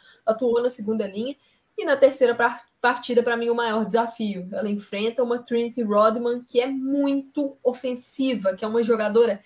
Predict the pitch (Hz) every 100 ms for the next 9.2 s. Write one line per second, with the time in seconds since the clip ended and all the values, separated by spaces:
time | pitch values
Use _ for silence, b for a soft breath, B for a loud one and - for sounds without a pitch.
0 | b b b - 240 247 240 240 226 -
1 | - _ _ - - 277 269 208 208 202
2 | 185 - 240 202 254 330 - 320 302 262
3 | 214 233 247 - 240 208 247 311 - 208
4 | 208 262 294 277 233 285 277 302 427 415
5 | 311 220 226 320 359 - 247 269 247 240
6 | 294 294 226 233 240 233 262 - - 269
7 | - 247 240 240 294 - 254 285 226 254
8 | - - 320 415 - 262 240 233 214 180
9 | 180